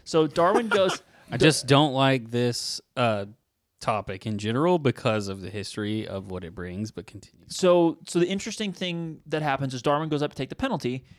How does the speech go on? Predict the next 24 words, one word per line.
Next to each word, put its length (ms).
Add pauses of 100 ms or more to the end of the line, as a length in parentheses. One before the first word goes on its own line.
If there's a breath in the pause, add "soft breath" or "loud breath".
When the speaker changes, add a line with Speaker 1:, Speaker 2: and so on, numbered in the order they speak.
(560 soft breath)
Speaker 1:
and 440 (160)
the 200
opposite 420
thing 200
that 100
happens, 280
and 80
we'll 120
cover 340
it 40
really 180
quickly, 260
the 80
opposite 320
thing 160
to 60
what 120
normally 300
happens 320
to 100
us 200
in 40
the 80
stadium 520